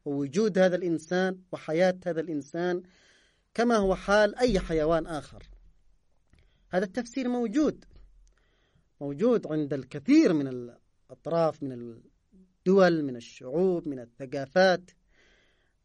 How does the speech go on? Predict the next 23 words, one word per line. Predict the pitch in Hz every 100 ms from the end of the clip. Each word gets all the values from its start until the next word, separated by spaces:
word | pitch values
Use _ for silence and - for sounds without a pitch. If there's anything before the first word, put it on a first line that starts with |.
| 165
أنها | 160 180 202
لا | 185 240
تمتلك | 269 247 226 - 208 185 - _ _ _
إلا | 285 277 220
التفسير | 185 185 185 - 247 208
المادي | 175 196 208 160 175
للوجود | 160 147 139 185 160
البشري، | 139 175 180 165 165 170 - _ _ _ _ _
فلا | 175 202 226
يختلف | - - 175 170
وجود | 156 170 190 180
هذا | 175 160
الإنسان | 175 147 143 170 175 180 185 185 - - - _ _ _ _ -
عن | 160
وجود | 156 139 180 190 135
جمل | 123 196 185 160
مثلًا، | 160 165 175 170 170
أو | 139
ثور، | 127 - 165 170 170
أو | 127 117
عنز، | 123 170 170 143 - - - _ _ - - -
أو | 135 -
قرد، | 196 196 - -